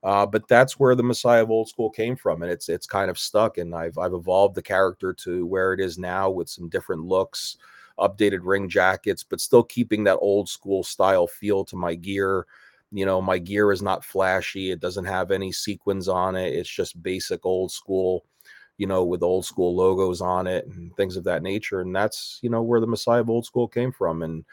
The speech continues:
um, the iteration of the character really just came from the fact that,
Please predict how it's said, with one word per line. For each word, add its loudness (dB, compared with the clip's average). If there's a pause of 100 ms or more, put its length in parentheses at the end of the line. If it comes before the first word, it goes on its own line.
(380)
um, 4
the 4
iteration 6
of -6
the -6
character 6
really 4
just -4
came -2
from 2
the 0
fact 2
that, 2